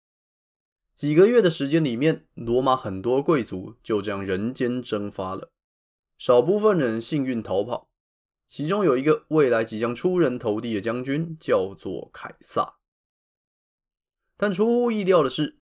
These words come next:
这种情况并没有持续太久。第二年，苏拉选择解散了他的军队，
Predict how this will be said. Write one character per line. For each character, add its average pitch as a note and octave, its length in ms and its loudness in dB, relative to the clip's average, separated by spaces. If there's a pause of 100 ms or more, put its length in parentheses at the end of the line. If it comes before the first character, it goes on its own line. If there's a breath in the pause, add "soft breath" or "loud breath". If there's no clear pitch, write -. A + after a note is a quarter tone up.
(120)
这 F3+ 260 2
种 G2 200 -4
情 A2 180 -6
况 D#3 240 0
并 F3 240 0
没 A#2 160 -2
有 G#2 100 -2
持 - 240 -10
续 G2+ 120 -8
太 G#2+ 240 -8
久。 - 200 -18 (920)
第 A#2+ 240 -2
二 E3+ 260 4
年， F#2+ 360 -10 (440)
苏 D3+ 320 -2
拉 D#3+ 320 4
选 F#2+ 260 -8
择 G2 120 -4
解 F#2+ 260 -6
散 A#2 160 2
了 G2+ 100 -2
他 G2+ 120 -2
的 F#2+ 100 -2
军 A2+ 220 -8
队， C#3 220 -2